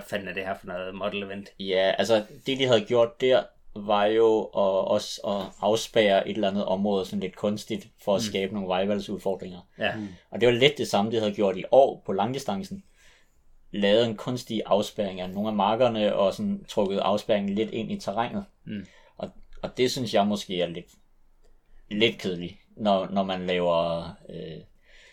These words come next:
Speaker 2: jeg ved ikke,
Speaker 1: Mm.
Speaker 2: vejvalg på, på kunstige elementer i terrænet.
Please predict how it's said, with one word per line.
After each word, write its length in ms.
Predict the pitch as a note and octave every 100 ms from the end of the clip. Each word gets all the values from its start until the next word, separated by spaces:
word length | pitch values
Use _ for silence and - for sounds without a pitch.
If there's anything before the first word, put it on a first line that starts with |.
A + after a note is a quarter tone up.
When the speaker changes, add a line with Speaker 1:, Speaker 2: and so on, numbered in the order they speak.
| _ _ _ - _ _ - - -
Speaker 2:
jeg 60 | -
ved 60 | F#2+
ikke, 100 | G2
Speaker 1:
Mm. 40 |
Speaker 2:
vejvalg 400 | G2 G#2 A#2+ A2
på, 320 | - A2 G2 _ _
på 80 | - -
kunstige 840 | - B2+ B2+ - A2+ G2+ F#2 G2+
elementer 580 | A2 F#2+ G2 G2+ G2+ F#2+ - -
i 80 | -
terrænet. 380 | G2+ F#2 E2+ -